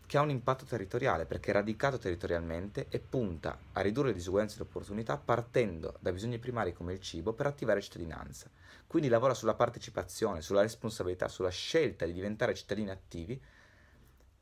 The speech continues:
per essere protagonisti della propria vita e per fare in modo che i territori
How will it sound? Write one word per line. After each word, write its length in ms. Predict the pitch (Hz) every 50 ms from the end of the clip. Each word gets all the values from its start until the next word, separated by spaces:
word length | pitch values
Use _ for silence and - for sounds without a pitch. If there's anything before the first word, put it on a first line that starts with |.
| _
per 140 | - - 143
essere 320 | 143 139 - - - 95 92
protagonisti 680 | - - - 139 - 139 120 110 107 101 95 95 -
della 120 | 87 82 87
propria 240 | - 80 - 92
vita 300 | 80 80 82 82 - -
e 100 | - -
per 160 | - - 117 117
fare 200 | - 135 135 139
in 60 | 139
modo 240 | 135 113 90 85 80
che 100 | - 90
i 60 | 90
territori 680 | - 147 160 160 123 110 - 107 90 80 78 71 69